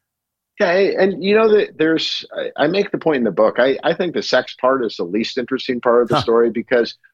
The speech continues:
Speaker 1: who, who knows what, what is going on in any large group of people, but it seemed like there was sort of the arrogance of power, almost,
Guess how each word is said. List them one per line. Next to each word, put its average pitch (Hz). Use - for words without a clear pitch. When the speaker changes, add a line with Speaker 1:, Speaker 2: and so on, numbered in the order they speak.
Speaker 1:
who, 254
who 233
knows 151
what, 127
what 131
is 131
going 123
on 120
in 110
any 107
large 101
group 113
of 95
people, 123
but 139
it 143
seemed 196
like 156
there 123
was 110
sort 127
of 110
the 107
arrogance 120
of 110
power, 95
almost, 151